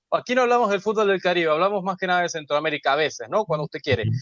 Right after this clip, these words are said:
Speaker 1: Pero mal lo que hizo la Federación de Curazao con el señor Renko Vicentini. Con el señor Vicentini. Se enteró por la prensa el técnico ex de Curazao que ya no iba a ser más técnico de la selección caribeña. Muy mal, ¿eh? Muy mal.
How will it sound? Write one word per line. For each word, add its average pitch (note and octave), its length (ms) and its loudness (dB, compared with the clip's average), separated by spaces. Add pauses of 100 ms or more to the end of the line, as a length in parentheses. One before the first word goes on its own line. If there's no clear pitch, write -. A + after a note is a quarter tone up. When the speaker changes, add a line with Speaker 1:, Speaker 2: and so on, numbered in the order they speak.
(160)
Speaker 1:
Pero G3+ 280 2
mal A3 340 2
lo G#3+ 160 0
que F#3+ 120 0
hizo A#3+ 220 0
la G3 160 2
Federación F3+ 500 -2
de A#3 120 0
Curazao F#3+ 580 2
con F3 180 -6
el E3 120 -6
señor G#3 420 0 (220)
Renko A#3+ 500 2
Vicentini. F#3+ 960 -2 (460)
Con A3+ 240 4
el A3+ 100 2
señor B3 440 0
Vicentini. A3 960 0 (180)
Se G#3+ 220 -2
enteró A3 500 0
por B3 240 2
la G#3 260 2
prensa A3+ 540 0
el F3+ 140 -2
técnico A3 500 0
ex G#3+ 160 -2
de G#3 140 0
Curazao G3 560 2
que F3 160 -4
ya F#3+ 160 2
no G3 80 -2
iba G3 160 2
a F#3 40 0
ser F#3+ 200 -2
más F3+ 320 0 (240)
técnico F#3 500 2
de D#3 100 2
la D3+ 120 2
selección D#3+ 480 -4
caribeña. F3 520 0
Muy F3 460 -2
mal, C#3 300 2
¿eh? C#3+ 140 -4
Muy F3 340 -2
mal. F#3 340 2